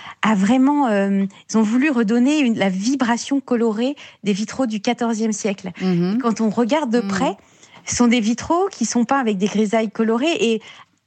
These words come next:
Speaker 1: avec des enlevés assez, euh, un peu brutales, euh, pas
Speaker 2: Ouais.
Speaker 1: très bien finies. Euh, mais en fait, dès qu'on les nettoie et qu'on les repose, ça se met à scintiller, euh,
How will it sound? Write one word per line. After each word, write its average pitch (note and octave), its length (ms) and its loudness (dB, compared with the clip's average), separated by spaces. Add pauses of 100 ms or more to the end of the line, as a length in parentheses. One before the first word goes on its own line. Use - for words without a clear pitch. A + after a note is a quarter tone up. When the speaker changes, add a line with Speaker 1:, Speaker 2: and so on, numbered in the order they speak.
Speaker 1:
avec A3 280 0
des G#3+ 260 0
enlevés C4 540 0
assez, D#4 380 -4
euh, A3+ 400 0 (400)
un C#4 140 2
peu F#4+ 120 -2
brutales, C4+ 840 0
euh, G#3+ 160 0 (280)
pas F#3+ 100 0
Speaker 2:
Ouais. - 60 -2
Speaker 1:
très C#4 160 -2
bien C#4+ 220 2
finies. C#4 680 2
Euh, A3 60 -2 (300)
mais A#3+ 140 4
en B3+ 80 -2
fait, C4 280 -4
dès C#4 160 -2
qu'on C4 180 -2
les A#3 140 2
nettoie B3 440 0
et G3+ 80 -4
qu'on G#3+ 100 -6
les G3+ 140 0
repose, A#3+ 560 -2 (240)
ça A#3 160 -2
se B3+ 100 -4
met B3+ 80 2
à G#3 100 0
scintiller, D4 680 -4 (460)
euh, G3+ 260 0